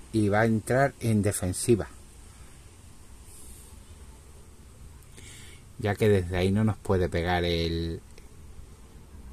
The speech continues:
el, el ogro, aunque el ogro tiene alcance dos, pero por línea no puede darnos, ¿vale?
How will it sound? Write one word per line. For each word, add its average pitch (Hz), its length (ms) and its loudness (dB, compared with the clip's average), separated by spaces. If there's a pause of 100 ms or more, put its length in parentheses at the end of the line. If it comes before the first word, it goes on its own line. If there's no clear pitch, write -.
(320)
el, 82 760 -2 (640)
el 107 160 4
ogro, 120 380 4
aunque 110 460 4
el 110 200 4
ogro 139 240 8
tiene 156 240 4
alcance 120 540 6
dos, 90 140 2 (100)
pero 95 240 4
por 87 180 0
línea 117 460 2 (200)
no 98 220 -2
puede 90 240 0
darnos, 76 320 -8 (300)
¿vale? 110 260 -4